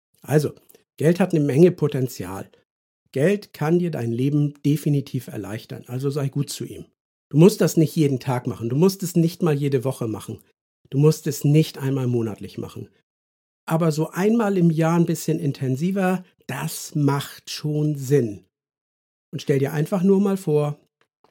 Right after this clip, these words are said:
dass du vielleicht drei, vier, fünf Jahre ohne jede Angst früher in die Alterszeit gehen könntest, wo du nicht mehr arbeiten musst, sondern vielleicht nur noch darfst, weil es dir ganz viel Spaß macht.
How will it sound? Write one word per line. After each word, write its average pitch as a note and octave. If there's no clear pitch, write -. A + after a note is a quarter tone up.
dass G#2+
du -
vielleicht A#2
drei, E3+
vier, A3+
fünf G3
Jahre C#3
ohne G3
jede F#3
Angst D3
früher F#3
in D3+
die C3+
Alterszeit F3
gehen D#3+
könntest, C#3+
wo D3+
du C3+
nicht C3+
mehr B2+
arbeiten A2+
musst, F#3
sondern C3+
vielleicht B2
nur C3
noch A#2
darfst, B2+
weil A#2+
es A#2+
dir B2
ganz A#2+
viel A#2+
Spaß -
macht. G2